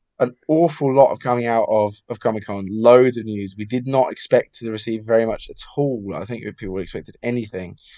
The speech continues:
uh, because of Disney have their own convention, uh, their own, like, fandom thing, and everyone expected it, uh, to be at that. But actually, a ridiculous amount of stuff was announced, um, o-, about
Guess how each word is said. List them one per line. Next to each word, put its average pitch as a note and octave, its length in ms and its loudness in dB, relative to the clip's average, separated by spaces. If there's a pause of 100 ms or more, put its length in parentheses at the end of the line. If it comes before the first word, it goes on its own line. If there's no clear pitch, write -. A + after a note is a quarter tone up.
(280)
uh, G2+ 200 -4
because G2 340 -10
of F#2 280 -8
Disney G2+ 240 -8
have F#2+ 140 -6
their F#2+ 220 -6
own F#2+ 260 -8 (420)
convention, G2 720 -6 (460)
uh, F#2+ 180 -4
their F#2+ 140 -4
own, F#2+ 160 -6
like, F2+ 160 -12
fandom F#2+ 500 -8
thing, G2+ 240 -12 (280)
and - 80 0
everyone G#2+ 180 2
expected - 420 -6
it, G2 240 -4
uh, G2 200 -6
to - 260 -18
be - 80 -10
at - 80 -12
that. C3 240 0 (160)
But - 120 -12 (120)
actually, F#2+ 540 -4 (520)
a A#2 60 -6
ridiculous A#2 720 -4
amount F#2+ 220 -6
of E2+ 60 -12
stuff F#2+ 260 -8
was G#2 100 -14
announced, F#2+ 580 -10 (400)
um, F#2+ 440 -6
o-, G#2+ 160 -2
about G2 420 -6